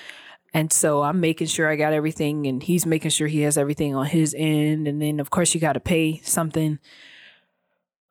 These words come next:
um, to get married. So we're, you know, putting everything together. And then, uh, you know, as the day is moving, moving on, I'm starting to get more excited. And then I'm kinda, I did let my boss in on it. Um,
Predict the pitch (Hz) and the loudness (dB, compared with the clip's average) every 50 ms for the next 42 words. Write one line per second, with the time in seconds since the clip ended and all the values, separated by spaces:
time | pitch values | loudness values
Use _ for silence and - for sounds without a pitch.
0 | _ - 180 180 170 170 175 185 180 - 190 170 180 190 - 202 202 190 202 214 | _ 0 2 2 2 2 2 2 2 0 2 2 2 2 2 2 4 4 6 6
1 | 208 214 220 226 - - - - 214 196 185 180 190 196 202 208 208 170 196 220 | 4 4 2 2 2 2 2 4 4 4 4 4 4 4 4 4 4 4 4 4
2 | 214 202 170 160 - 240 - 185 214 208 190 190 185 185 156 151 147 139 - 196 | 4 2 2 2 2 0 2 2 2 4 4 2 2 2 2 0 0 0 2 2
3 | 208 214 202 202 202 202 196 180 170 165 165 165 165 165 160 135 90 90 92 95 | 2 4 4 4 4 4 4 2 2 2 2 2 2 0 0 -2 -2 -2 -2 -2
4 | 98 127 - _ 190 202 190 170 151 147 147 147 127 170 190 185 165 180 170 160 | -2 -4 -2 _ 2 4 4 4 4 4 2 2 2 2 0 2 2 2 2 4
5 | 180 185 202 190 185 185 180 180 180 170 156 160 160 - _ 190 185 190 196 190 | 4 4 4 4 2 2 2 4 2 2 0 -2 -4 -4 _ 2 4 4 4 4
6 | 170 160 143 151 170 220 269 254 180 165 165 165 151 135 185 190 - 202 180 180 | 2 0 0 2 2 2 2 2 2 0 -2 -2 -2 -2 -2 0 2 2 2 2
7 | 180 165 165 170 170 170 165 165 175 180 170 - - 175 165 165 170 185 208 - | 2 2 2 2 2 2 0 2 2 2 2 2 2 2 2 2 2 0 0 -2
8 | 143 160 160 160 160 160 160 160 170 165 - 190 175 170 170 156 - 135 165 175 | -4 -4 -2 -2 0 0 0 0 0 0 0 0 0 2 0 0 0 0 0 2
9 | 170 196 220 208 202 202 160 180 175 165 156 143 143 143 156 160 - - 139 139 | 2 2 2 4 4 2 2 2 0 -2 0 0 0 0 0 0 0 -2 -2 -2
10 | 143 143 156 - - - - - - - - - _ _ - 165 156 147 139 147 | -4 -4 -6 -10 -16 -20 -20 -20 -20 -20 -20 -20 _ _ -2 -2 0 2 2 0
11 | - - _ - 143 143 147 147 139 131 123 147 156 | 0 -2 _ -6 -2 0 2 2 2 0 0 -2 -6